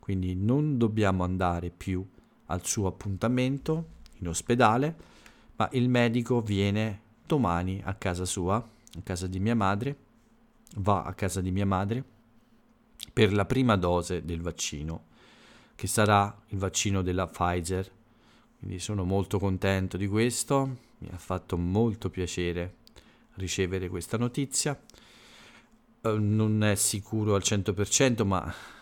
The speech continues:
diciamo al novanta per cento. Quindi aspetto domani prima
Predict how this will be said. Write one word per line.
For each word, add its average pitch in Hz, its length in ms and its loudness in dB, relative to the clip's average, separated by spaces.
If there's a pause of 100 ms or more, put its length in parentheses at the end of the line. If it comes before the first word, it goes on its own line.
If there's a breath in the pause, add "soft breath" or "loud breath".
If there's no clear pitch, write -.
(240 loud breath)
diciamo 98 440 2
al 95 80 2
novanta 92 760 2
per 82 240 -6
cento. 80 580 -8 (880 loud breath)
Quindi 95 360 -2
aspetto - 540 0
domani 90 520 0
prima 98 720 0